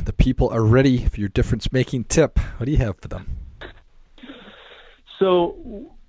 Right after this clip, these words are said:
Speaker 2: my, what I have for you is, um, go download Cube Money at cube money dot com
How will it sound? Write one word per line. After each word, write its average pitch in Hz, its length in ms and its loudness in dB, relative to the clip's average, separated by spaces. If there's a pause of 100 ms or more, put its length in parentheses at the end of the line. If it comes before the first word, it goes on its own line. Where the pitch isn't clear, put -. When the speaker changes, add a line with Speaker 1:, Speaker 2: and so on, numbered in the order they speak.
Speaker 2:
my, 185 300 -2
what 185 200 0
I 190 140 0
have 156 360 -4
for 139 180 -2
you 127 420 -6 (160)
is, 139 400 -2 (400)
um, 143 400 0 (100)
go 165 280 2
download 156 500 -4 (160)
Cube 143 160 -6
Money 123 400 -6 (240)
at 139 180 -8 (220)
cube 165 240 2
money 143 320 -2
dot 139 320 -2
com 120 360 -6